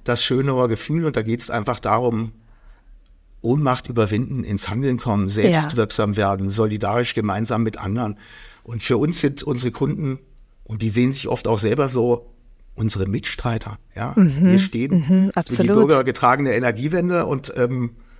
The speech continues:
Speaker 2: Ja.
Speaker 1: jeder Kunde, der bei uns die Stromversorgung beantragt, sei-, verleiht uns natürlich mehr politisches Gewicht für unsere Perspektiven.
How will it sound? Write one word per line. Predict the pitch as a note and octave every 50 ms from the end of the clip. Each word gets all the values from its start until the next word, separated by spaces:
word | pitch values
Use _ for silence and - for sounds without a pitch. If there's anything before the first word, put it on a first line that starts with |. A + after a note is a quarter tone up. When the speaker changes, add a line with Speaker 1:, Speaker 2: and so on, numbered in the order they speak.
| - - - _ _
Speaker 2:
Ja. | - G#3+ G#3+ A3 - - _ _ _ -
Speaker 1:
jeder | - B2 C3+ F3+ F#3 E3+
Kunde, | E3 - D#3 D#3+ F3 F3+ F3 F3 F3+ F3+ F3+ - - - - -
der | - C3 C3 C3+ C3+
bei | B2 B2+ B2+
uns | A#2+ C3+ C#3 C#3 - - -
die | - A2+ G#2
Stromversorgung | - - G#2 A#2 - - C#3 B2+ C#3 C3 C3+
beantragt, | C3 A#2 A#2+ B2 - - - C#3 D3 C#3+ -
sei-, | - A2+ B2 A2+ A#2 G#2 G2+ - -
verleiht | - - B2+ A#2 A#2+ B2+ C#3+
uns | D3+ C3+ -
natürlich | C3+ B2+ - C#3+ C3 C3 -
mehr | B2+ B2+ C3+ C3+
politisches | C3+ - C3 B2+ C#3 C#3+ C#3+ - - - -
Gewicht | D3 C#3+ F3+ D#3 - -
für | - - G2+ G#2 - -
unsere | - - B2+ A2 - -
Perspektiven. | - - E2+ - - - - - - - -